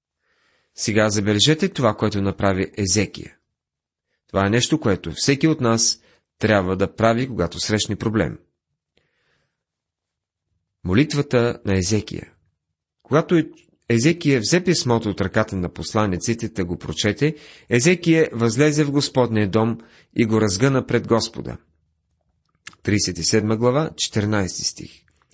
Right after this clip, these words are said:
Когато Езекия получи писмото, той отиде директно при Бога и го разгъна пред него. И сега следва една от наистина великите молитви в Писанията. И Езекия се помоли пред Господа, като каза:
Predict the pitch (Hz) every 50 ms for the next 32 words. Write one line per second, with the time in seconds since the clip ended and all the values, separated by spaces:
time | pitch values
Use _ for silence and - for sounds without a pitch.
0 | _ _ _ _ _ _ _ _ _ _ - 139 196 202 233 226 196 156 170 214
1 | 226 226 190 170 160 - 156 151 165 165 - 156 - 139 127 - 127 117 107 -
2 | 160 156 156 151 135 131 123 - 135 127 123 101 101 107 123 143 - 175 170 160
3 | - 160 131 98 90 78 80 87 113 143 151 - - - - _ - 120 113 117
4 | 117 113 104 107 123 123 120 113 - 120 120 120 131 117 90 - - - - _
5 | _ _ _ _ _ _ _ _ _ _ _ _ _ _ _ _ _ _ _ _
6 | _ _ _ _ - 117 117 - 131 151 147 - 156 151 135 127 135 131 117 123
7 | 127 127 113 - - - 110 104 - - - - - _ _ 85 92 101 135 139
8 | - - 147 151 160 139 101 92 104 131 131 - - 139 127 120 104 98 101 -
9 | - 95 92 92 95 - _ 95 92 - 110 80 71 71 67 - _ - _ _
10 | _ _ _ _ _ _ _ _ _ _ _ _ _ _ _ _ _ _ _ _
11 | - 113 120 113 127 151 151 - 160 156 151 - - - 156 151 147 143 143 143
12 | 139 - 143 143 127 110 113 110 - - - 107 107 - - 107 - 101 - 120
13 | 117 107 90 90 76